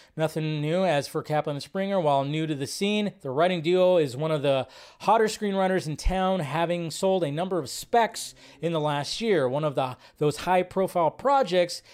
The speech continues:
is the comedy Disaster Wedding at Warner Brothers, which recently landed Palm Springs Helmer Max Barak-, Bar-, Barbaca to direct. So, there you go.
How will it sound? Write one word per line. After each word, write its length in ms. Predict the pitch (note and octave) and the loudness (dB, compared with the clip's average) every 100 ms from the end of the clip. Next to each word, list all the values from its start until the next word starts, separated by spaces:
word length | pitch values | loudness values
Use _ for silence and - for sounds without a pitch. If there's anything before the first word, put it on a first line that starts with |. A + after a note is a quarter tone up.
| - D#3+ | -10 -6
is 100 | D3+ | -6
the 80 | |
comedy 400 | D#3 F3 F3+ E3 | -4 -2 0 -2
Disaster 540 | C#3+ C3 D3+ D#3 - D3 | -2 -2 0 0 -2 -4
Wedding 360 | D3 E3+ F3+ | 0 0 0
at 140 | D3 A2+ | -4 -4
Warner 320 | D3 D#4 A#3+ | 2 4 4
Brothers, 540 | D#3 D3 C#3 D#3 E3+ - - - | 4 4 2 -2 -4 -12 -20 -8
which 160 | D3 D#3 | -6 -2
recently 460 | F3 F3+ E3 D#3+ | -2 -2 -4 -4
landed 320 | D#3 D3+ C#3+ | -2 -4 -6
Palm 260 | - E3 D3+ | -4 -2 -2
Springs 440 | - E3 E3 D#3 | -4 -2 -2 -2
Helmer 420 | - C#3+ D3+ D3 - - | -4 -4 -2 -4 -8 -14
Max 480 | C3+ D3 D3 - - - - - _ - | -6 -4 -2 -4 -12 -18 -20 -20 _ 0
Barak-, 560 | D3 C#3+ D3 D#3 D#3 | 4 4 4 2 0
Bar-, 380 | C3+ A#2 C#3+ D3+ | -10 -2 2 2
Barbaca 1200 | B2 C3 D#3+ D#3+ C#3 - B2 B2 C3 D3 F3 F3+ - _ _ _ _ _ _ _ - | 2 2 4 4 0 -2 -4 -2 0 2 2 0 -6 _ _ _ _ _ _ _ -20
to 140 | - D3 | -6 -2
direct. 400 | D3+ F#3 C3+ - | 2 2 2 -4
So, 460 | - C3+ B2 A2+ - _ _ | -10 -4 -4 -4 -8 _ _
there 140 | - G3 | -4 0
you 60 | |
go. 240 | G3+ D#3 | 2 2